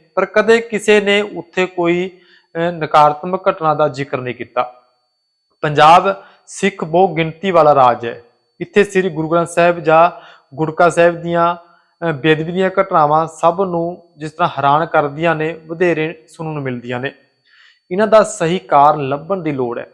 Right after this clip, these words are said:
ਸਰਕਾਰ ਨੂੰ ਵਿਦਵਾਨਾਂ, ਸੂਝਵਾਨ ਅਤੇ ਵੱਖ-ਵੱਖ ਵਿਭਾਗਾਂ ਦੇ ਵਿੱਚ ਤਾਲਮੇਲ ਪੈਦਾ ਕਰਕੇ ਇਸ ਦਿਸ਼ਾ ਦੇ ਵਿੱਚ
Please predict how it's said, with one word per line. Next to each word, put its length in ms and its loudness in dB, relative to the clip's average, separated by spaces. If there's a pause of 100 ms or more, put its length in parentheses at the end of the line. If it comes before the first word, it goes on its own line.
ਸਰਕਾਰ 520 2
ਨੂੰ 160 -8
ਵਿਦਵਾਨਾਂ, 640 -4
ਸੂਝਵਾਨ 720 -4 (400)
ਅਤੇ 300 0
ਵੱਖ-ਵੱਖ 480 0
ਵਿਭਾਗਾਂ 540 0
ਦੇ 160 0
ਵਿੱਚ 240 -6
ਤਾਲਮੇਲ 400 0
ਪੈਦਾ 340 -2
ਕਰਕੇ 640 -4 (280)
ਇਸ 180 -4
ਦਿਸ਼ਾ 320 0
ਦੇ 100 -2
ਵਿੱਚ 260 -4